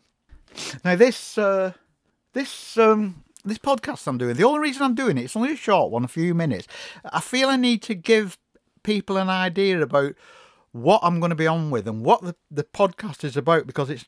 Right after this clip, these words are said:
like nothing I've done before. I mean, usually with the Uncle Arthur ones, I just got terribly drunk and shouted at the, at the laptop.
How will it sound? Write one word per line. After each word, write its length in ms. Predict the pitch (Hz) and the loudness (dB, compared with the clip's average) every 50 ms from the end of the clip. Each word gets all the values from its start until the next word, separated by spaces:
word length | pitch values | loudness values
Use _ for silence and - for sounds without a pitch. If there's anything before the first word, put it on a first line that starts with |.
| _ - | _ -20
like 420 | 139 123 139 147 165 165 160 139 | -14 -4 0 2 2 2 0 0
nothing 320 | 151 156 170 165 - 175 156 | 2 2 2 2 0 0 -2
I've 180 | 151 143 139 | -2 -2 -2
done 220 | 131 147 139 127 123 | -2 -2 -2 -2 -4
before. 500 | 131 123 - - 226 233 214 143 107 104 | -6 -6 0 2 4 4 4 4 2 2
I 40 | |
mean, 160 | 104 120 123 135 | 0 -2 -4 -2
usually 480 | 147 175 180 165 120 113 107 107 117 | 0 0 0 -2 -2 -4 -4 -4 -2
with 140 | 113 131 131 | -2 -2 -2
the 80 | 139 139 | -2 -2
Uncle 240 | 143 131 - 131 | -4 -4 -2 0
Arthur 320 | 135 143 143 139 - - 101 | 2 2 2 2 0 -2 -6
ones, 260 | 85 90 101 107 - | -6 -6 -6 -6 -8
I 80 | 131 120 | -8 -8
just 180 | 117 123 - | -8 -10 -6
got 220 | - 123 113 - - _ _ _ _ _ _ | -6 -6 -6 -6 -8 _ _ _ _ _ _
terribly 380 | - - 151 131 120 120 117 113 | -2 0 0 0 0 0 -2 -4
drunk 400 | 104 101 127 127 95 85 95 - | -4 -2 -4 -4 -4 -4 -6 -8
and 140 | 110 101 87 | -8 -8 -8
shouted 480 | - - - 131 131 120 - - 107 | -6 -4 -4 -4 -4 -4 -8 -12 -12
at 140 | 117 110 104 | -12 -10 -8
the, 220 | 117 120 113 110 - _ _ _ _ _ _ - | -4 -4 -4 -4 -6 _ _ _ _ _ _ -10
at 160 | 123 123 - | -10 -8 -6
the 100 | 107 110 | -2 4
laptop. 640 | 123 135 135 - - - - 78 92 151 - _ | 4 6 4 4 0 -8 -4 -2 -2 -2 -2 _